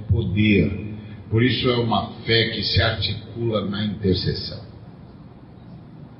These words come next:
de uns pelos outros.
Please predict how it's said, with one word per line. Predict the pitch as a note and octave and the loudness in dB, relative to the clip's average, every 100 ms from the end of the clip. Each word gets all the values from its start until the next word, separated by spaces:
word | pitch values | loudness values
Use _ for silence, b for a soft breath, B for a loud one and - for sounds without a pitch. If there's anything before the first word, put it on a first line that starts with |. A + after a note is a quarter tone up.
| - - - - - - - - - | -20 -20 -20 -20 -20 -20 -20 -20 -8
de | G2 A#2+ | 0 4
uns | B2+ C#3+ C#3+ - - - - - - - - | 4 2 0 -4 -6 -12 -20 -20 -20 -20 -4
pelos | A#2 G#2+ G#2 F2+ | -2 0 0 4
outros. | A2 G2 - - - - - - | 6 6 4 0 -2 -2 -4 -6